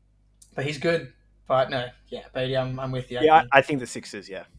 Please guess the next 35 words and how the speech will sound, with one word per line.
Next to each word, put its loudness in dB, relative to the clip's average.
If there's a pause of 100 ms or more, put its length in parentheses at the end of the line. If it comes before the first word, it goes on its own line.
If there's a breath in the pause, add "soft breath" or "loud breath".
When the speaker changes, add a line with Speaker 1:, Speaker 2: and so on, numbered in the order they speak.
(440)
Speaker 2:
Yeah, -14
I -14
think -20
that -18
they're, -14
uh, -10 (200)
Speaker 3:
I -2
mean, 4
I 10
Speaker 2:
they're 2
Speaker 3:
just -8
like 2
that -2
series. -6
There's -4
a, -8
there's -4
a -10
bit -6
of -6
history -10
there. -2
They've -6
got, -8
you -8
know, -4
Speaker 2:
Mm-hmm. -6
Speaker 3:
we've -10
seen -6
that -6
series, -8
and -12
I'd -8
like -4
another, -6